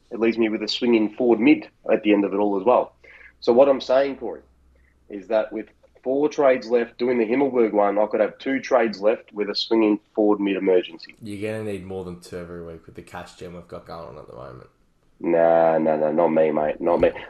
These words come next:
Speaker 1: don't know about you, mate, but I've still got Nick Dacos, break even of eight, four hundred and four K. That's an easy fucking switch. I've still got a hundred K left in the bank. Corey, Himmelberg's about to make me a hundred and twenty K in three weeks.
Speaker 2: He's not.
Speaker 1: Do you... okay,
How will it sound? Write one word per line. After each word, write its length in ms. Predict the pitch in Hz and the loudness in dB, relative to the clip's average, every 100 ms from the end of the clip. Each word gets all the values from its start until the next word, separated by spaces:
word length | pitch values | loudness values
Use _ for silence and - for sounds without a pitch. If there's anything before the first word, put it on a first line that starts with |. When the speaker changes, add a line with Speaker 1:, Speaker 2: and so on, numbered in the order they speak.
| - | 4
Speaker 1:
don't 100 | 120 | 8
know 120 | 113 | 8
about 220 | 107 101 98 | 6 2 -4
you, 120 | 95 | -10
mate, 220 | 90 101 | -10 -10
but 100 | 98 | -10
I've 120 | 101 - | -12 -14
still 180 | 98 | -14
got 160 | 90 92 | -10 -10
Nick 220 | 92 - | -10 -10
Dacos, 540 | 95 92 90 80 - - _ - | -6 -6 -6 -10 -10 -14 _ -4
break 200 | 98 95 | -4 -2
even 240 | 92 87 | -6 -4
of 100 | 82 | -4
eight, 240 | 90 92 - - | -2 -4 -10 -8
four 160 | 101 | -4
hundred 200 | 92 85 | -4 -4
and 120 | 90 - | -10 -8
four 240 | 98 85 | -6 -2
K. 260 | 95 92 76 - - - - | 2 2 0 -8 -20 -8 2
That's 200 | 139 139 | 4 4
an 100 | 123 | 2
easy 320 | 143 131 120 | 0 -4 -12
fucking 360 | - 107 - 92 | -8 -8 -8 -16
switch. 280 | - 90 98 | -16 -14 -12
I've 120 | - | -4
still 160 | 175 | 0
got 120 | 160 151 | 4 4
a 40 | |
hundred 320 | 135 147 143 | 2 -4 -4
K 160 | 139 131 | -2 -2
left 180 | 127 127 | -2 -6
in 60 | 120 | -4
the 80 | |
bank. 220 | 110 127 - _ _ _ - | -2 -2 -4 _ _ _ 0
Corey, 320 | 170 185 - _ _ _ _ _ - | 2 2 -2 _ _ _ _ _ -12
Himmelberg's 440 | 233 269 277 220 | -10 -8 -10 -12
about 260 | 214 233 233 | -6 -6 -4
to 80 | 185 | -4
make 380 | 165 185 180 | -2 -2 -4
me 320 | 147 120 247 - _ | -10 -10 -10 -16 _
a 100 | - | -6
hundred 300 | 160 208 190 175 | -2 -2 -4 -8
and 80 | 170 | -4
twenty 260 | 185 175 | -2 0
K 260 | 135 156 151 | 2 2 0
in 140 | 104 | -8
three 200 | 123 156 | -6 -2
weeks. 420 | 143 185 - - - - - | 0 -2 -4 -18 -20 -20 -20
Speaker 2:
He's 160 | 95 98 | -20 -16
not. 360 | 95 85 - _ _ _ _ _ _ _ _ _ _ | -12 -12 -14 _ _ _ _ _ _ _ _ _ _
Speaker 1:
Do 80 | - | -10
you... 140 | 285 - | -8 -6
okay, 300 | 233 - | -6 -6